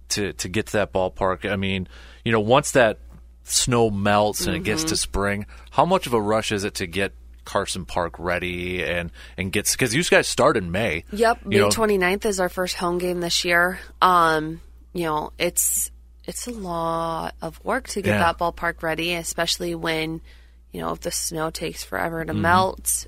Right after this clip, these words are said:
Speaker 2: um, we're not out there as quickly to put up the gran-, or the, um, billboards in the
Speaker 1: Mm-hmm.
Speaker 2: outfield, and then we also have to work around high school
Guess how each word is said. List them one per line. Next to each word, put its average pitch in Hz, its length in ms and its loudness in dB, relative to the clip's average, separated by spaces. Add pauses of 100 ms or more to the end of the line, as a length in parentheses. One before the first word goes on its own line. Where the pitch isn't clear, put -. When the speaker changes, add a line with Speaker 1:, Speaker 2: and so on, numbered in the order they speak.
Speaker 2:
um, 156 400 0
we're 160 100 0
not 160 200 2
out 165 220 0
there 180 160 0
as 170 100 -6
quickly 180 400 -6
to 170 80 -8
put - 160 -6
up 160 140 -6
the 165 120 -8
gran-, 170 300 2
or 170 160 0
the, 160 260 -2 (200)
um, 156 240 -4
billboards 208 640 2
in 180 80 -4
the 165 80 0
Speaker 1:
Mm-hmm. - 80 -2
Speaker 2:
outfield, 202 560 0 (400)
and 185 100 -2
then 180 80 2
we 175 80 2
also 170 220 0
have 165 60 -6
to 180 80 -2
work 165 220 -6
around 151 220 -2
high 226 160 2
school 170 560 0